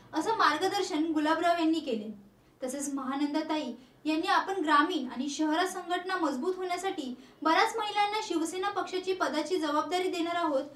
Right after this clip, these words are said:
असं यावेळी म्हणाल्या. तसेच महिलांनी जास्तीत जास्त शिवसेना पक्षप्रमुख उद्धव ठाकरे यांचे विचार घराघरात पोहोचवावे असे मत देखील त्यांनी व्यक्त केले.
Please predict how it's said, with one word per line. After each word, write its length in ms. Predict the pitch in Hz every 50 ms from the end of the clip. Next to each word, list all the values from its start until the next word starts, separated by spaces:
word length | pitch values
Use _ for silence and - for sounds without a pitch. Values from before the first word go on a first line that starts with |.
| - - - - - - -
असं 240 | - 311 - 381 415
यावेळी 320 | 403 349 349 330 311 320
म्हणाल्या. 400 | 302 294 285 247 220 208 196 202 202 - - - - - - - - _ - -
तसेच 320 | 311 302 370 381 381 - 339
महिलांनी 420 | 339 302 294 302 339 359 370 330
जास्तीत 460 | 277 247 269 269 262 - - 359 302 277
जास्त 320 | 339 339 339 339 - - 415 427 427 427 - - - - -
शिवसेना 460 | - 339 339 330 - 370 381 392 415
पक्षप्रमुख 580 | 427 392 349 - - 381 370 370 370 381 370 339
उद्धव 320 | 311 262 226 302 302 320
ठाकरे 560 | 311 320 339 330 - 359 320 277 226 - - - - - -
यांचे 280 | 311 302 302 302 392 403
विचार 320 | 370 359 - 381 427 403 330
घराघरात 440 | 320 302 311 330 339 349 359 392 403 - -
पोहोचवावे 480 | 330 311 - 330 359 359 339 269 262
असे 260 | - - 294 294 370 370
मत 200 | 330 320 339 330 -
देखील 260 | 359 339 349 381 359
त्यांनी 200 | 330 294 294 302
व्यक्त 240 | 269 254 233 233 -
केले. 380 | 247 233 226 220 208 220 226